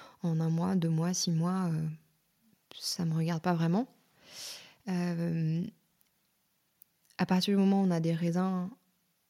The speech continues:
et un sol et une vigne dans lequel on a confiance, euh, les fermentations, enfin, la, l'élevage se passe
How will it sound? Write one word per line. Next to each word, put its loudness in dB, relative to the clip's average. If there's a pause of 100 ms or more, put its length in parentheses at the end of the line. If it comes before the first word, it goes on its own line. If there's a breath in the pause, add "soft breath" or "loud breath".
(260)
et 2 (160)
un 0
sol 0
et 2
une 2
vigne 2 (760)
dans -2
lequel 0
on 0
a -2
confiance, -4 (240)
euh, -8 (580)
les -10
fermentations, -6 (320)
enfin, -8
la, -6
l'élevage -2
se -16
passe -6